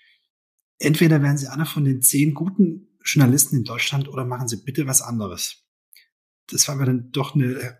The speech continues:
auch eine ziemliche Warnung. Aber das kannte ich, wenn man tatsächlich auf dem, auf dem Erdbeerfest, ähm, begrüßt wurde, der Herr von der Presse. Und ob er nicht mal ins,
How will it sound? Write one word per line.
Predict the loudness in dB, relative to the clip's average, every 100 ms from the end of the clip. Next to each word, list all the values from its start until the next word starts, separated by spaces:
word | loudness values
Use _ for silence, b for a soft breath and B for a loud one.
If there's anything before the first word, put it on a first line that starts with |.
| _
auch | -20 -4
eine | -2
ziemliche | 0 0 0 -2 -6
Warnung. | -4 -2 0 -2 -6 _ -12 -2
Aber | 0 2 0
das | -2 0 0
kannte | 0 -2 0
ich, | 0 0
wenn |
man | 2 2
tatsächlich | 0 -4 -4 -4 -6
auf | -12 -10
dem, | -6 -6 -6 b b b b b
auf | -2
dem | 0 2
Erdbeerfest, | 0 0 2 2 2 -2 0 0 0 -8 -8 2
ähm, | 4 4 2
begrüßt | 0 2 2 2 -2
wurde, | -4 -4 -6 -4
der | 0
Herr | 0
von | 0 -2
der | -6
Presse. | -4 2 2 0 -14 _ _
Und | -8 -8
ob | -2
er |
nicht | -2 -2
mal | -4 -8
ins, | -4 -4 -4 -8